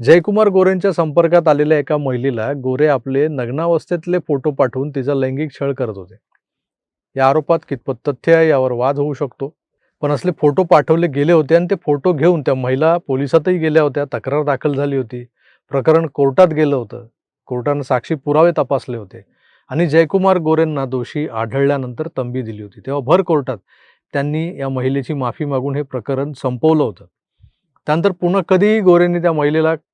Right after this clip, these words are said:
कसलेच मेसेज पाठवले नाहीत. पण दोन हजार सोळा ते दोन हजार एकोणीस अशा कालखंडात गाजलेलं आणि संपलेलं हे जे काही प्रकरण आहे, ते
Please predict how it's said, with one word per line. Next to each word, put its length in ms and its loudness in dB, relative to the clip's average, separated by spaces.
कसलेच 340 2
मेसेज 340 -4
पाठवले 380 0
नाहीत. 200 -4
पण 140 -6
दोन 200 2
हजार 180 2
सोळा 320 2
ते 120 0
दोन 200 -2
हजार 140 -2
एकोणीस 400 -2
अशा 180 -8
कालखंडात 500 -4
गाजलेलं 500 -2
आणि 320 -4
संपलेलं 560 2
हे 60 -8
जे 120 -4
काही 140 2
प्रकरण 440 -2
आहे, 160 -4
ते 60 -10